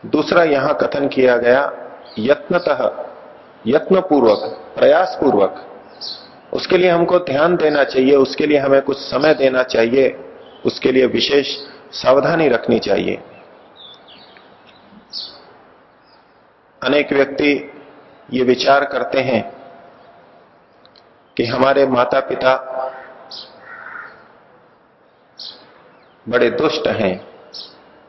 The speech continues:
हमारे साथ गलत व्यवहार करते हैं, अब ऐसों की भी क्या सेवा की जाए?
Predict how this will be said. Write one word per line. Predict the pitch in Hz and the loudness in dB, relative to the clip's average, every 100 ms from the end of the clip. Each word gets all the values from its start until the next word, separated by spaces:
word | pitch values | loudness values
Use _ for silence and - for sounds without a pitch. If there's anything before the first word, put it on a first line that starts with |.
| _ 120 | _ -2
हमारे | 127 131 131 | 0 0 0
साथ | 131 127 - - | 0 0 0 0
गलत | 139 151 | 2 2
व्यवहार | 131 123 123 120 | 2 0 0 0
करते | - 135 - | 0 -4 -4
हैं, | 107 104 98 - - - - - - - _ _ _ _ _ _ _ _ _ - | -4 -4 -8 -14 -20 -20 -20 -20 -20 -20 _ _ _ _ _ _ _ _ _ -8
अब | 123 - | -6 -2
ऐसों | 131 131 175 | 0 2 2
की | 165 156 | 4 2
भी | 151 | 2
क्या | 147 135 | 2 0
सेवा | - 117 110 | 2 2 2
की | - 98 | 0 -2
जाए? | 92 92 | -2 -4